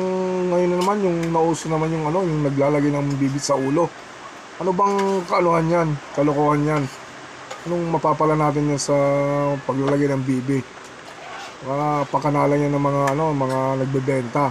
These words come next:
para sumikat yung kanilang benta. Tas mamaya, ipipicture pa nila ito sa ano, sa K M G S.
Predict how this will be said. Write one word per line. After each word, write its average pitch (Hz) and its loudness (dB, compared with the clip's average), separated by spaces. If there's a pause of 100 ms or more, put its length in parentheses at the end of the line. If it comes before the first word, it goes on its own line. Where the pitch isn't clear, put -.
para 123 0
sumikat 127 -4
yung 120 -6
kanilang 123 -6
benta. 120 -4 (560)
Tas - -2
mamaya, 156 4
ipipicture 135 0
pa 135 2
nila 139 2
ito 139 -2
sa 135 2
ano, 151 0
sa 120 -2
K 135 0
M 131 -2
G 135 0
S. - -2